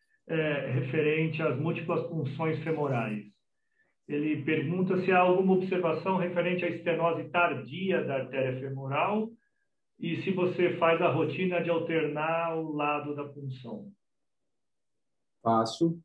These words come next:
Speaker 2: É, primeiro, boa noite, Gerival. É,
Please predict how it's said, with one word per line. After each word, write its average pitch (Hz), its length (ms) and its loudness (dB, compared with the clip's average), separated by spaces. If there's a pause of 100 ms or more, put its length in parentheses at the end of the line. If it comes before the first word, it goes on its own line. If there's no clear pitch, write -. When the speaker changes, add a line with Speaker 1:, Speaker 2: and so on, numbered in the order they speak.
(100)
Speaker 2:
É, 104 120 -6
primeiro, 110 420 -2 (100)
boa 110 160 2
noite, 107 220 2
Gerival. 107 560 -2 (1000)
É, 101 540 -2